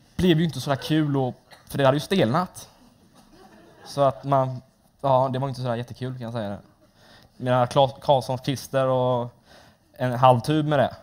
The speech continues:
Det är inte så där jättelätt att få bort. Och sen så blev det en stor limhög efter det som man fick skrapa bort, och det var ju inte kul. Och sen ser ni också våran, eh, estetiska lilla fisk där uppe i höger också. Den tyckte jag var jättetrevlig.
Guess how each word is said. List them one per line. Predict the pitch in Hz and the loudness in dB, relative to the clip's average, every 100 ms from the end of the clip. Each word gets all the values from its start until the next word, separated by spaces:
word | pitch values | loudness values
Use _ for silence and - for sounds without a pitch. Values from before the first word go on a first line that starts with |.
| _ _ _ _ _ _ _ _ _ | _ _ _ _ _ _ _ _ _
Det | - 127 | -8 -6
är | 127 | -6
inte | 123 | -8
så | - | -6
där | 123 | -4
jättelätt | 117 131 123 | -4 -6 -6
att | 117 110 | -8 -6
få | |
bort. | 107 110 - - _ _ _ _ _ _ _ _ | -4 -4 -6 -20 _ _ _ _ _ _ _ _
Och | 117 | -10
sen | 123 | -6
så | 127 | -4
blev | 135 | -4
det | - | -4
en | - | -16
stor | - 143 131 | -12 -4 -2
limhög | 123 127 120 110 123 120 107 | 2 0 0 -2 0 0 0
efter | 107 117 - 131 | -4 -6 -6 -6
det | 110 | -4
som | |
man | 110 | -6
fick | 110 - _ - 196 - _ _ | -8 -12 _ -20 -20 -20 _ _
skrapa | - - 113 117 | -16 -6 -4 -2
bort, | 113 - | -2 -4
och | 110 | -6
det | 107 | -6
var | 107 | -6
ju | 107 101 - - _ _ | -6 -8 -12 -18 _ _
inte | 127 110 123 | -10 -8 -6
kul. | 131 139 85 - - - - - - - | -6 -6 -10 -18 -18 -18 -20 -20 -20 -6
Och | 143 | -4
sen | 165 | -2
ser | 170 | -2
ni | 180 | -4
också | 175 147 | -4 -6
våran, | 143 156 151 135 | -4 -2 -2 -4
eh, | 131 131 - - | -6 -6 -10 -8
estetiska | 139 - 151 127 120 135 123 127 | -8 -4 -4 -4 -6 2 2 4
lilla | 131 | 2
fisk | - 247 - | 0 -8 -2
där | 170 | -2
uppe | 160 139 | -2 -4
i | 135 | 0
höger | 156 269 | 2 2
också. | 285 - - - - - - - _ - | -2 -2 -10 -12 -20 -20 -20 -20 _ -12
Den | 143 | -8
tyckte | 226 156 | -2 0
jag | |
var | 180 | 0
jättetrevlig. | - - 113 196 | -2 -4 -2 -2